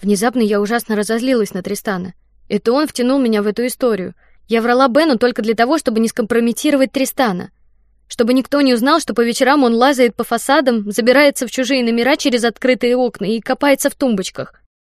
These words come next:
С другой стороны, если бы не Тристан, кольцо госпожи Людвиг, вероятно, никогда бы не нашлось. А она этого, конечно же, не заслужила. «Не стоит водить тесную дружбу с гостями». Бен серьёзно посмотрел на меня.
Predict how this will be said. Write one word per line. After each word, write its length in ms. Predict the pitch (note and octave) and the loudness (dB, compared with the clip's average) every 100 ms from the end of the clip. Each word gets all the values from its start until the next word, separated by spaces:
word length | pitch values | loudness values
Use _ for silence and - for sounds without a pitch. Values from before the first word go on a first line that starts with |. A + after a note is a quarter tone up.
| _ _ _ _ | _ _ _ _
С 80 | F3 | -6
другой 300 | G#3 A3 E4+ | -2 0 0
стороны, 480 | - A3+ F#3+ F#3 F#3+ _ - _ | 0 -4 -4 -6 -12 _ -20 _
если 260 | - A3 A#3 | -6 -4 -2
бы 80 | A3 | 0
не 120 | A3 | 0
Тристан, 400 | A3 A#3+ C#4+ D4+ | -2 -4 -2 -2
кольцо 280 | G#3+ G#3 C4 | -4 -2 -4
госпожи 400 | A#3 - A3 A3+ | -4 -4 -2 -2
Людвиг, 380 | B3+ C4 G#3 G3 | -2 -2 -2 0
вероятно, 420 | G3+ G#3+ C4 A#3+ | 0 0 0 0
никогда 420 | G#3 G3+ G3+ G#3+ | 0 -2 -4 -4
бы 100 | G#3+ | -2
не 100 | A3 | -2
нашлось. 480 | A#3 - G#3+ F3 - _ _ _ _ _ _ _ _ _ _ _ _ - | -2 -4 -8 -8 -12 _ _ _ _ _ _ _ _ _ _ _ _ -6
А 320 | G3+ F#3 F#3 | -4 -2 -2
она 220 | F#3+ A#3 | -2 0
этого, 240 | B3 A3 G3+ | -2 -4 -4
конечно 480 | G3 G3+ A3 - | -4 -4 -4 -4
же, 100 | G3+ | -4
не 140 | G3+ G3 | -4 -4
заслужила. 680 | G3 - G#3+ G3 F3 F3+ - _ _ _ _ _ _ _ _ _ _ _ _ _ | -6 -10 -8 -8 -10 -12 -18 _ _ _ _ _ _ _ _ _ _ _ _ _
«Не 180 | G3+ G#3 | -4 -2
стоит 300 | A3 C#4+ C4 | 0 0 0
водить 260 | G#3 G3+ G#3 | -2 -4 -6
тесную 360 | A3 - G#3 | -8 -4 -4
дружбу 300 | G3+ A#3+ G3+ | -4 -6 -6
с 60 | G3+ | -8
гостями». 560 | G#3 A3 - F3+ E3 - _ _ _ _ _ _ _ | -8 -8 -10 -10 -10 -14 _ _ _ _ _ _ _
Бен 220 | F#3 F#3+ | -6 -4
серьёзно 460 | F#3 G3+ F#3+ F#3 F#3 | -4 -6 -8 -8 -10
посмотрел 500 | - G3 F#3+ F3+ F3+ | -10 -10 -8 -10 -10
на 40 | |
меня. 280 | F3+ F3+ | -12 -14